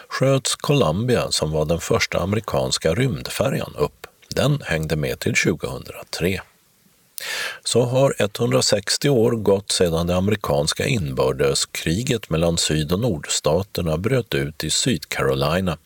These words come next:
Ett krig som fortfarande kastar sin skugga över relationerna mellan nord och syd i U S A. Och namnsdag, det har Liv. Tisdagen den trettonde april är det Arthurs och Douglas tur att fira namnsdag.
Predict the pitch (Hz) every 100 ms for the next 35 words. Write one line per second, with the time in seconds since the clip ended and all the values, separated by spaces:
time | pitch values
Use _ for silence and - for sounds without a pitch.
0 | - - - - 78 - 101 104 78 -
1 | 78 78 143 131 - 135 127 90 160 -
2 | 147 - - - 127 123 - 107 80 87
3 | 123 117 123 131 127 - 78 73 73 73
4 | 76 95 123 95 67 - - - - -
5 | - - - 76 73 80 67 60 58 -
6 | 87 - _ _ _ - - - - 160
7 | 120 147 - - - - - - - 71
8 | 71 76 104 - - - _ _ _ _
9 | _ - - - - - - - 76 -
10 | 76 78 80 80 80 78 92 85 92 90
11 | 95 95 - 95 117 - 87 78 107 -
12 | _ - 85 - 80 76 - 131 135 110
13 | 80 - - - - - - 65 62 67
14 | 69 156 - -